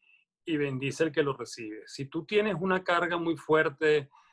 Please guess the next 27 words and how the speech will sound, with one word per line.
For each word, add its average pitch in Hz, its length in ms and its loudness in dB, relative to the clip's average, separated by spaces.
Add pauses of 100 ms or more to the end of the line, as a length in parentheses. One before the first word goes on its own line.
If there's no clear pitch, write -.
(180)
te 135 80 -4
distanciaste 131 760 0
de 147 140 0
un 147 300 0
amigo, 143 380 0
un 131 80 -4
ser 135 240 -4
querido, 135 600 -2 (680)
incluso 123 360 -4
una 151 80 4
situación 131 380 -2
corporativa, 147 720 0
hablando 123 300 -4
de 143 80 -2
emprendedores, 127 800 -4 (920)
aun 143 280 4
cuando 202 240 4
te 147 80 -2
sientas 151 460 -4
muy 170 720 0
traicionado 139 880 -2 (500)
o - 120 -10
te 127 140 -6
sientas 139 520 -2
muy, 151 800 2
digamos, 131 560 -4
desplazado, 139 840 0